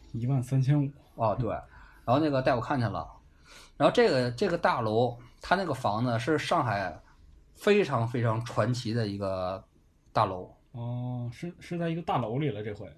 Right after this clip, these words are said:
Speaker 2: 对，那是一个大楼，是那叫河，呃，这可以说名字，叫河滨大楼。
Speaker 1: 河滨大楼。
Speaker 2: 大家可以查一下，河-，河滨大楼，这房子非常神奇。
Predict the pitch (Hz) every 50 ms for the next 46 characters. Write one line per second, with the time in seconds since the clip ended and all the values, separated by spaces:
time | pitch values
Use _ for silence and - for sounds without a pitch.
0 | _ - 139 127 113 104 131 190 202 180 - 180 165 180 185 175 156 - 185 147
1 | 123 117 120 139 131 - 180 165 165 151 135 131 143 123 117 117 - - - 127
2 | 127 127 - 127 117 113 110 110 104 104 101 104 - - _ _ _ - - -
3 | - 208 170 - - 208 180 - - 117 107 95 82 87 82 - - - 151 139
4 | 123 117 - - - - - - - - 131 147 165 165 170 165 165 151 113 98
5 | 95 87 - - 131 139 143 147 147 156 165 165 165 139 127 110 101 98 104 -
6 | 135 139 135 131 131 117 - - 101 98 98 101 85 - - 117 117 113 - -
7 | - - - - - _ _ _ - - - 123 127 143 123 139 139 135 131 113
8 | 95 85 78 73 - - _ _ - - - - 127 117 - 110 92 101 110 117
9 | 120 - - - 165 175 147 139 117 120 117 - 98 98 101 - - 90 -